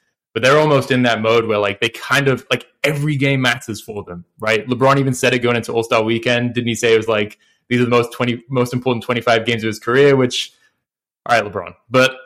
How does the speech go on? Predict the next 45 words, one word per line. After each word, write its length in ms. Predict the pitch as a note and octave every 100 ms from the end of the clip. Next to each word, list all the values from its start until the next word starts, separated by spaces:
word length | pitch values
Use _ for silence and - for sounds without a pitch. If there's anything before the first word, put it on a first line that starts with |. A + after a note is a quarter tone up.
| _ _ -
it, 180 | D#3 C#3+
at 100 | D3+
the 60 |
same 260 | C3+ D3 C#3+
time, 320 | G3+ G#3+ D3+
like, 380 | B2+ B2 - - C#3
it, 180 | D3 -
it, 200 | D#3+ D#3+
it 140 | C#3+
is 140 | D#3+ D#3
a 60 |
super 280 | - D3 C#3+
important 320 | C#3+ D3+ D3
stretch 260 | C3 C3 B2+
for 80 | B2+
them 120 | B2
if 100 | A#2
they 140 | A#2
are 160 | A2+ A2
gonna 120 | A2+
make 180 | A2 G#2
the 40 | F2
play-in 280 | G#2+ G2
tournament. 480 | F#2 A2 G2 F#2 G2
So 440 | - A2+ A2 G#2 - _ _ _
this 140 | C3+ C#3
is 100 | C3
really 200 | C#3+ C#3+
concerning. 680 | B2+ B2+ B2 B2 A#2+ A#2+ B2+
And 100 | G#2+
I 60 |
think 260 | G#2+ B2 A2+
when 100 | A#2
you 80 | A#2
look 180 | B2 B2
at 60 |
it 80 | A#2+
from 80 | A#2
the 80 | G#2+
perspective 580 | G#2+ - A#2+ - G2+
of 240 | G#2+ G#2 G2+
not 180 | A#2 C#3+
only 240 | D3+ C#3 B2+
is 80 | A2+
LeBron 640 | F#2+ A2+ A2+ A#2 A2